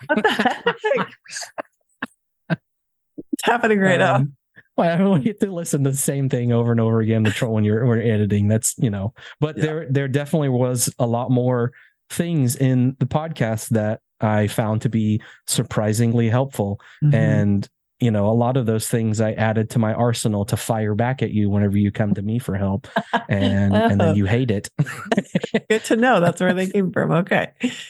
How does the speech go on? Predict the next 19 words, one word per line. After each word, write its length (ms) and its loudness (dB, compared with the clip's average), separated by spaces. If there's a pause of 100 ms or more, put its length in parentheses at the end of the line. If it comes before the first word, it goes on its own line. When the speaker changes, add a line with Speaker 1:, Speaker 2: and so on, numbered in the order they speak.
(160)
Speaker 2:
Yeah. 300 2
Speaker 1:
Um, 280 0
Speaker 2:
And 240 0
I, 200 0
I, 160 0 (100)
I 80 0
thought, 240 -4 (120)
I, 100 2
th-, 140 -2
I 120 2
thought 100 0
it 60 0
was 140 2
a 40 2
good 140 2
experience. 800 -2
Um, 400 2
Speaker 1:
Yeah. 180 2 (140)
Speaker 2:
and, 540 2